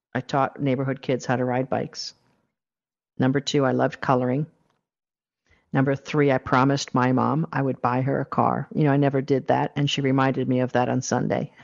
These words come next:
<laughs> I was like, uh, "I always, I, I was waiting for a good time to do that, Mom, and now that you don't drive, gosh, I just can't do that now." <laughs> There was some disappointment there for sure.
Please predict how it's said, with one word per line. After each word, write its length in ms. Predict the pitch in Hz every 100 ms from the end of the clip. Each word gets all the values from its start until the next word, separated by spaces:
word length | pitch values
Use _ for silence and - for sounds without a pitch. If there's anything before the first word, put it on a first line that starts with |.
| - -
<laughs> 0 | - - 151 - - - _ - - _ - - - - - - - -
I 100 | 180
was 120 | 180
like, 280 | 190 180 -
uh, 460 | 190 185 180 170 160
"I 100 | 196
always, 320 | 262 269 - - 180
I, 160 | 196
I 80 | 190
was 100 | 202
waiting 200 | 247 220
for 120 | 240
a 40 | 226
good 160 | 233
time 180 | 233 220
to 80 | 208
do 160 | 247 220
that, 160 | 160
Mom, 260 | 156 151 156
and 120 | 156
now 100 | 170
that 120 | 196
you 80 | 170
don't 180 | 190 185
drive, 420 | 202 196 175 160
gosh, 260 | 170 165 165
I 60 |
just 220 | 160 160
can't 240 | - 156 147
do 140 | 156
that 180 | 147 -
now." 240 | 113 - - _ _ 170 -
<laughs> 600 | 233 233 - 180 _ 160 - _ - _ _ _ _ _ _ _ _ _ _ _ _ -
There 100 | 294
was 100 | 330
some 140 | 240
disappointment 720 | 175 165 165 - 160 - 160
there 180 | 156 165
for 120 | 180
sure. 380 | 185 247 247 170